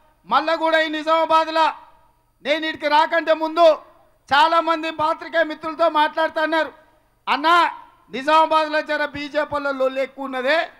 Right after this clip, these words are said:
నీ మీటింగ్కు జనాలు వస్తారో రారో జర ఒక్కసారి చూసుకో" అని. నేను అడిగిన మా వేణును, మా మోహన్ను, "ఏం సంగతి?" అని.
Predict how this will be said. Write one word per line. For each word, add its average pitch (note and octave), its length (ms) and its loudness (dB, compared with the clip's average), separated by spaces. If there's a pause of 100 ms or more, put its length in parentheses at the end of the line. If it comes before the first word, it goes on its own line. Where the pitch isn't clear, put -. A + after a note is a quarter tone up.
(260)
నీ A#3+ 140 -8
మీటింగ్కు C4 540 -8
జనాలు A#3+ 440 -6
వస్తారో B3 480 -6
రారో A3+ 360 -6
జర G#3 200 -12
ఒక్కసారి G3 540 -8
చూసుకో" F#3+ 240 -12
అని. F3 160 -4 (680)
నేను D4+ 240 0
అడిగిన D#4 340 0
మా D#4+ 180 2
వేణును, D#4+ 460 -2
మా D#4 180 2
మోహన్ను, D#4 580 2 (400)
"ఏం D4 240 -2
సంగతి?" D4 400 -4
అని. C4+ 220 -6